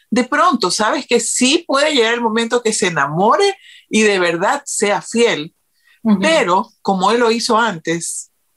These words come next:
Speaker 1: va a haber fantasmas de pronto donde no hay. Sí hay algo de eso, porque mira, te voy a decir una cosa.
Speaker 2: Ujú.
Speaker 1: No sé si tú a esta altura de la vida, pero a mí me pasaba, ¿no? Mi esposo me decía, "Mira, cuidado que en el, el que está en la esquina es ladrón". Y yo miraba y decía,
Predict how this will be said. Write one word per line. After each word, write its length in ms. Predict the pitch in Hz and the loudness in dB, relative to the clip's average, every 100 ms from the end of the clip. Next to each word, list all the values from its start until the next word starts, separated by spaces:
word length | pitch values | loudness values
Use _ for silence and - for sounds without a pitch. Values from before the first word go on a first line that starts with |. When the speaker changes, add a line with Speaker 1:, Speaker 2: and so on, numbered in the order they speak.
| 381 | -4
Speaker 1:
va 180 | 359 196 | 0 2
a 40 | 226 | 2
haber 460 | 226 220 165 202 _ | 0 0 -2 -6 _
fantasmas 640 | - 190 165 208 226 240 | -6 -6 -4 -4 0 0
de 80 | 214 | 0
pronto 340 | - 180 196 208 | -2 -2 0 -2
donde 260 | 180 160 | 0 -2
no 200 | 156 156 | 0 2
hay. 180 | 143 127 - - - - | 2 -2 -8 -20 -20 -16
Sí 220 | - - 254 | -4 0 2
hay 140 | 254 | 2
algo 260 | 240 226 196 | 2 2 0
de 100 | 202 | -2
eso, 260 | 202 233 | -2 -4
porque 220 | - 202 220 | -2 -2 2
mira, 260 | 240 180 | 2 2
te 100 | 180 | 2
voy 100 | 240 | 2
a 40 | 311 | 2
decir 220 | - 262 | 0 0
una 200 | 233 151 | 0 -2
cosa. 340 | - - - - _ _ - | -4 -4 -6 -10 _ _ 0
Speaker 2:
Ujú. 200 | 214 196 190 | 2 2 0
Speaker 1:
No 100 | 214 | 0
sé 220 | 320 359 370 | 0 0 0
si 180 | 302 | 0
tú 200 | - 262 | 0 0
a 120 | 269 214 | 2 0
esta 140 | 226 | -2
altura 340 | 226 202 233 233 | -4 0 2 2
de 100 | 208 | 0
la 140 | 160 | 0
vida, 340 | 170 196 156 - | 0 2 2 0
pero 280 | - 175 - | -2 0 0
a 100 | 196 | -2
mí 80 | 240 | 0
me 80 | 330 | -2
pasaba, 560 | - 202 202 160 135 135 | -2 -4 -2 -2 -2 -4
¿no? 120 | 151 151 | -4 -4
Mi 160 | 196 190 | -2 -2
esposo 460 | 185 233 226 262 | -2 0 0 0
me 100 | 226 | 0
decía, 260 | 196 - 156 | -2 -2 -2
"Mira, 300 | 190 226 233 | 2 2 0
cuidado 360 | - 185 196 226 | 0 0 2 0
que 100 | 220 | -2
en 60 | 180 | -6
el, 100 | 170 | -8
el 100 | - | -12
que 100 | - | -14
está 160 | - 208 | -4 -2
en 60 | |
la 60 | 220 | -2
esquina 300 | - 220 208 | 0 0 2
es 80 | 202 | 2
ladrón". 400 | 170 185 165 143 - - | 2 2 0 -2 -12 -8
Y 80 | - | -2
yo 120 | 208 233 | 2 2
miraba 260 | 233 240 | 2 4
y 60 | 233 | 4
decía, 320 | 226 226 190 | 4 0 -2